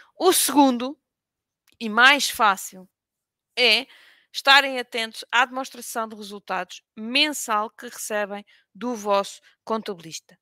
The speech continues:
Se calhar ainda não recebem, mas é crítico que passem a receber. Todos os meses,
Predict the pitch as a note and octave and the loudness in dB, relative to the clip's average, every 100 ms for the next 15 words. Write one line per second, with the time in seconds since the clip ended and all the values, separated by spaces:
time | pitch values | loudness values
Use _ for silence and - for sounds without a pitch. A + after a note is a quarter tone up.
0 | _ - - C4+ C4 A3 A#3 B3 C4+ B3+ | _ -14 0 4 4 4 -2 -4 -4 -6
1 | G#3+ - - G#3+ G#3+ B3 - _ _ - | -8 -12 -10 -8 -8 -12 -16 _ _ -2
2 | A3 B3 - _ _ _ - B3 C4+ D#4+ | 2 2 0 _ _ _ 6 8 6 2
3 | _ _ _ C4 B3 - B3 - B3 _ | _ _ _ -6 -6 -8 -14 -14 -20 _
4 | _ B3+ - B3 - - A#3 A3+ _ G3+ | _ -20 0 0 0 -6 -14 -16 _ -6
5 | - - - F3 D#3+ - _ _ _ _ | -6 -8 -12 -10 -12 -14 _ _ _ _
6 | _ _ _ - C4 D4 C4 C4 B3 G#3+ | _ _ _ 0 0 0 -4 -8 -4 -4
7 | G#3 - - | -6 -12 -14